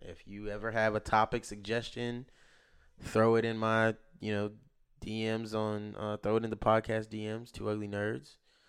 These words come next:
on, uh, on, um, Instagram or Twitter, and I'll, uh, you know, we'll talk about it.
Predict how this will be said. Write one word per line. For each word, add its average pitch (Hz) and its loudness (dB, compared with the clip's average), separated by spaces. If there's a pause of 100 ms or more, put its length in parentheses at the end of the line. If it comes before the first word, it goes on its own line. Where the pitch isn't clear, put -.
(400)
on, 95 -2
uh, 95 -2
on, 95 -8
um, 95 -10
Instagram 104 -2
or 101 -2
Twitter, 110 0 (680)
and 90 -8
I'll, 98 2
uh, 98 4
you 98 -4 (680)
know, 92 -10
we'll 95 -4
talk 101 2
about 101 2
it. - -4